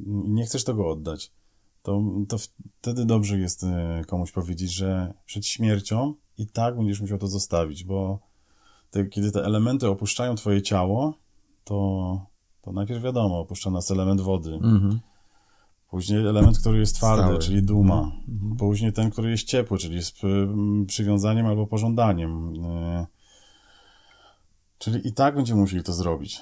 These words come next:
Speaker 1: Czy o-, czy zrobimy to trzydzieści minut przed śmiercią, czy trzydzieści lat przed śmiercią, to zależy od nas.
Speaker 2: Tak.
Speaker 1: Możemy się męczyć przez te trzydzieści lat i robić wszystko w poprzek. Zupełnie tak, jak świat inaczej nam pokazuje, bo moje jest mąjsze.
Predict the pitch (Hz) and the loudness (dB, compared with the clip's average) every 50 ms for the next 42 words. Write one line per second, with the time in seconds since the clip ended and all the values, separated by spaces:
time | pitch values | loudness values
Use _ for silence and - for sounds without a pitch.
0 | - - - - 107 110 120 123 123 117 135 131 139 131 131 123 113 113 110 98 | -14 -8 -4 -2 0 2 2 2 2 0 -2 -2 -2 -2 0 2 2 4 4 4
1 | 104 98 90 90 87 90 95 90 - - - - - - - - - - - - | 4 4 4 4 2 0 -2 -6 -8 -12 -16 -18 -18 -18 -18 -18 -18 -18 -18 -18
2 | - - - - - - - - - - - - - - - 110 107 - - 113 | -18 -18 -18 -18 -20 -20 -20 -20 -20 -20 -20 -16 -10 -6 -4 -2 -2 0 0 2
3 | 107 104 104 98 - - 101 - - 104 95 87 - - 85 82 90 95 95 - | 4 4 4 2 0 -4 -4 -2 2 2 2 2 0 -2 -2 0 0 -2 -2 -6
4 | - - - - 107 101 - 101 98 104 110 - - 107 107 117 - - - 104 | -10 -8 -4 -2 0 0 0 2 2 2 2 2 2 2 2 2 2 0 -4 -4
5 | - - 98 90 82 - - 104 110 127 131 - - 104 107 101 98 98 104 - | -2 0 0 0 0 0 -2 -2 0 -2 -2 -2 0 2 2 2 2 2 0 0
6 | 90 85 82 80 78 80 - - _ _ _ - 101 85 - - _ _ _ _ | -2 -2 -4 -4 -6 -6 -8 -12 _ _ _ -10 -10 -10 -10 -12 _ _ _ _
7 | _ _ _ _ _ _ _ _ _ - 104 104 113 127 139 139 - 113 113 123 | _ _ _ _ _ _ _ _ _ 0 0 0 2 2 0 2 4 4 4 6
8 | 135 302 - 123 110 - - 95 - 92 85 - - 92 - - 92 85 82 73 | 4 4 2 0 -4 -4 -4 -4 -2 -2 -4 -4 -4 -4 -4 -4 -4 -2 -2 -2
9 | 73 - - - - 90 90 92 92 92 92 95 107 120 127 135 120 117 - 117 | -2 -4 -10 -10 -6 -4 -2 0 0 2 2 2 2 0 0 -2 -4 -6 -4 -4
10 | 104 - - 90 87 - - 92 87 85 - - 78 69 - - _ _ _ _ | -4 -4 -4 -6 -8 -6 -4 -2 -2 -2 -2 -4 -4 -4 -6 -10 _ _ _ _
11 | _ _ _ _ _ _ _ _ _ _ _ _ _ - - 101 104 104 101 113 | _ _ _ _ _ _ _ _ _ _ _ _ _ -10 -8 -6 -6 -4 -2 0
12 | 110 113 113 113 107 101 101 95 98 95 - - - 95 90 - - 95 98 95 | 0 2 2 2 2 2 0 -2 -2 -4 -4 -4 -4 -4 -4 -2 -2 -2 -2 -2
13 | - 95 87 87 82 85 85 82 90 87 85 87 87 85 87 90 78 78 95 95 | -2 -4 -4 -4 -4 -4 -6 -4 -4 -4 -4 -4 -4 -4 -4 -6 -4 -4 -4 -2
14 | 95 95 92 92 90 87 90 87 90 101 95 90 90 95 - - 123 139 151 | -2 0 0 0 0 0 -2 -2 0 0 0 0 0 -2 -2 -2 0 0 -2